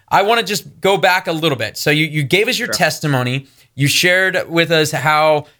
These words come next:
Speaker 1: you know, you kinda had, like you said, a very shallow faith. And then, "Wait a second, I gotta have answers to this."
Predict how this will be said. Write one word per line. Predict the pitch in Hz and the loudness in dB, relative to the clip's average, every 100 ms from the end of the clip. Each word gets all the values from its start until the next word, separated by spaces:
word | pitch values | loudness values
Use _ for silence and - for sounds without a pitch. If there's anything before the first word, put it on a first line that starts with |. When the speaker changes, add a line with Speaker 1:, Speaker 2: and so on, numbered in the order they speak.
| _ - | _ -10
Speaker 1:
you | 127 | -4
know, | 131 | -2
you | 143 139 | 0 -2
kinda | 151 147 | 0 0
had, | 143 151 135 | 2 0 0
like | 147 139 | -2 -2
you | |
said, | - 127 | -2 -2
a | 117 | 0
very | 151 147 139 - | 2 2 0 -4
shallow | - - 160 156 170 160 | -4 0 2 2 0 -2
faith. | - 139 147 151 | -2 0 0 -2
And | 131 | -4
then, | 131 135 - | -2 -4 -4
"Wait | 175 208 | -2 -2
a | |
second, | 147 123 | -2 -2
I | 151 | 0
gotta | 226 214 | 0 0
have | 165 | -2
answers | 117 156 175 - 143 113 | -2 -4 -4 -4 -4 -4
to | 127 | -6
this." | 107 107 131 | -4 -4 -6